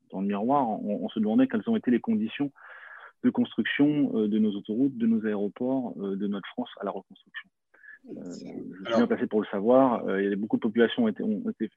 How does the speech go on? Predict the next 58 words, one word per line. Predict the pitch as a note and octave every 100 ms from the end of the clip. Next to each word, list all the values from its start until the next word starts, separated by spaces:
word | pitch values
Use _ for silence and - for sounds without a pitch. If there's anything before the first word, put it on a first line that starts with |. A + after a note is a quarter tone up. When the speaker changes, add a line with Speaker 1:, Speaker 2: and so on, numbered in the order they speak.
| _ -
Speaker 1:
sont | G#3+ -
fait | G2+
venir | G#2+
en | G#3
France | - B3
dans | G#3
des | G2+
conditions | G#2 -
extrêmement | A2+ - D3 G2+ -
difficiles. | G2+ - C#3+ - _ - - - - -
Et | A2+
la | A#2
France, | - D3+
à | A2
l'époque, | G#2+ A#2 A#2
a |
été, | A2 A2+ G#2+ A2
a | G#2+
été | G2 A2+
montrée | G#2+ -
à | G#2
l'index | G#2 G#2+ -
aussi. | A2 D#3+ D3+ _ _ _
Donc, | - - - - B2
chacun | D3 C#3+ E3+ F3+ -
doit | A#2+ B2 C3+
un | B2+
peu | - D3 C#3 -
raison | G#2+ B2 C3+
garder | A#2+ A2 A2 C3+ D3+
et | B2
garder | A2+ A#2+
un | A#2
peu | A2+
de | A2
mesure. | G#2+ G2 F#2
Donc, | G2
c'est | -
pour |
ça | C3+
que | C3+
je |
pense | B2+ D#3
que | -
le, | A#2 A2 -
que | A#2
le | A#2
boycott | B2 B2 D#3
ne | B2
permet | A2+ C#3 B2+
pas | B2 C#3+ C#3+ - - _
la | A#2 A#2+
mesure | B2 A#2 C#3 D3 -
que | A2
semble, | - C#3 C3 _ _ _ _ _ -
à | A#2
mon | B2 B2
sens, | - C3